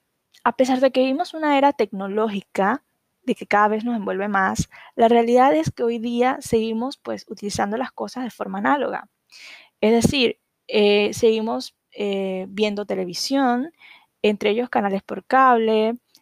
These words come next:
eh, canales nacionales, Netflix, mm, vamos al súper, eh,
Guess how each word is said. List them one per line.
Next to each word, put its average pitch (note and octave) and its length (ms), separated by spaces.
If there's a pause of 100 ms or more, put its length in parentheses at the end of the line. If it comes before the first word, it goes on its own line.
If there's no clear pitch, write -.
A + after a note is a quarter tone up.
(120)
eh, G#3 180
canales G3 380
nacionales, G#3 960
Netflix, A3 760 (540)
mm, A3 240 (240)
vamos G#3+ 300
al G3 180
súper, A3 760 (440)
eh, F#3+ 560